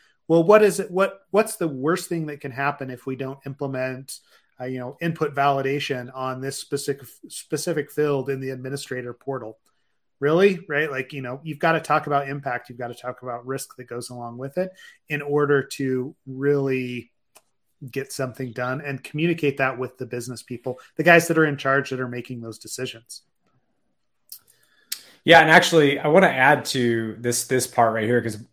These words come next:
Speaker 2: 'cause Juan had asked a question about, you know, for smaller organizations with a lack of resources,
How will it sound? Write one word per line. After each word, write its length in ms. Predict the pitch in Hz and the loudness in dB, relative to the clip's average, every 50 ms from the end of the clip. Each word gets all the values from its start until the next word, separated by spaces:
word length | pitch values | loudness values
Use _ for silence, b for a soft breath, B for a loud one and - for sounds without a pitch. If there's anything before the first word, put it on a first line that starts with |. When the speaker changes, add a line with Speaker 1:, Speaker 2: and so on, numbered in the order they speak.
| _ _ | _ _
Speaker 2:
'cause 220 | - 117 113 107 | -8 -6 -6 -6
Juan 400 | 95 110 110 113 117 123 123 117 | -6 -4 0 0 2 2 0 -2
had 180 | 95 107 110 110 | -2 -2 -2 0
asked 300 | 107 104 107 107 - - | 0 0 0 -2 -2 -4
a 20 | |
question 300 | - 117 113 110 - 113 | -4 -4 -4 -2 -4 -6
about, 340 | 110 98 104 104 101 104 104 B B B B B B B B B | -4 -2 -2 0 0 -2 -4 B B B B B B B B B
you 100 | - 120 | -4 0
know, 380 | 113 110 107 104 101 98 98 - - _ _ _ _ _ _ _ _ _ | 0 2 2 0 0 -2 -4 -6 -14 _ _ _ _ _ _ _ _ _
for 200 | - - - 123 | -8 -4 -4 -2
smaller 500 | - - - 135 143 151 143 135 120 110 | -2 0 2 6 8 8 8 8 6 2
organizations 680 | 117 113 117 107 107 95 107 110 107 101 - 110 104 | 0 -2 -2 -2 -4 -2 -2 -2 -2 -2 -2 -6 -6
with 100 | 95 95 | -6 -4
a 40 | 95 | -2
lack 280 | 98 110 110 110 104 - | 0 0 0 0 0 -2
of 100 | 98 107 | -4 -4
resources, 800 | 110 110 98 - - 104 98 95 - 104 92 87 - - - | -4 -4 -4 -4 -4 -4 -4 -4 -6 -8 -8 -8 -10 -10 -10